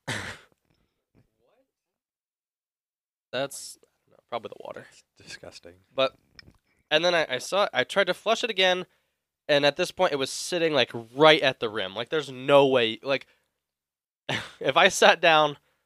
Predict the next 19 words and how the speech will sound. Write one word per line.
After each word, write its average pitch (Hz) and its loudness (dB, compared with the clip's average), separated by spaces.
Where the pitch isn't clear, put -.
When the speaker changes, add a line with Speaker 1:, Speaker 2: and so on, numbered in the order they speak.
Speaker 1:
I 139 0
would 143 2
have 98 -6
dipped - -4
into 123 -8
the 107 -8
poop. - -16
It 120 -6
was, 123 -8
there 135 -8
was 123 -12
no 160 0
way 165 -2
I 127 -8
could, 120 -8
I 120 -2
had 143 0
to 151 -8
just, 139 -8